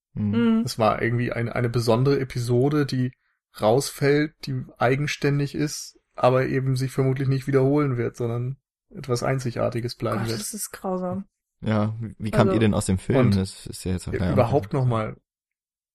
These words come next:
Speaker 3: Ja, erst, erst mal noch mal, also ich hab noch zwei, drei
Speaker 1: Mhm.
Speaker 3: Sachen am Film quasi selbst.
Speaker 2: <laughs>
Speaker 3: Ähm, einerseits haben wir noch gar nicht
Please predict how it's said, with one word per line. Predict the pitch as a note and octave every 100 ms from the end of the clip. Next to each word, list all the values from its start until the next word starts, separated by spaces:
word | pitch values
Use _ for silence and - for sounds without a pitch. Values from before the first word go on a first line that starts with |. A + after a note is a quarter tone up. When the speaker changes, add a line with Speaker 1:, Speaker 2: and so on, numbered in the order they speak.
| _ _ _ _ _ _ _ _
Speaker 3:
Ja, | B2+ B2+
erst, | - C3+
erst | - C3+
mal | D3+
noch | C#3+
mal, | C3+ B2+ - C3+ C3+ -
also | C3
ich | B2
hab | C#3
noch | C#3
zwei, | - C3
drei | B2 B2+
Speaker 1:
Mhm. |
Speaker 3:
Sachen | B2 B2 A#2 -
am | B2+ C3+
Film | B2+ - A#2+ A#2
quasi | A#2+ A2+ A2 A2+
selbst. | A2 A2 C#3+ C4+
Speaker 2:
<laughs> | B3 A#3 - _
Speaker 3:
Ähm, | B2+ A2+ G#2+ - _ _ _ -
einerseits | B2 C3 B2+ A#2 - - _ _ _
haben | - A#2+
wir | A#2+
noch | A#2
gar | B2 A#2
nicht | A#2